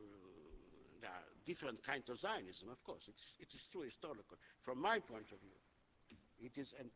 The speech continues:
anti-Zionist phenomenon. So they have to be,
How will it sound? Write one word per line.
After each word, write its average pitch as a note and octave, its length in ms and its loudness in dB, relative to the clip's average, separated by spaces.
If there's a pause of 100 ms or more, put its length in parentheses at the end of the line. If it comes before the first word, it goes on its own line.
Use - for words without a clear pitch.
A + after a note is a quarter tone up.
anti-Zionist C3 1040 0
phenomenon. G2+ 460 -10 (4000)
So D#3 300 12
they D3+ 140 12
have F3 260 12
to E3+ 80 8
be, D#3+ 220 10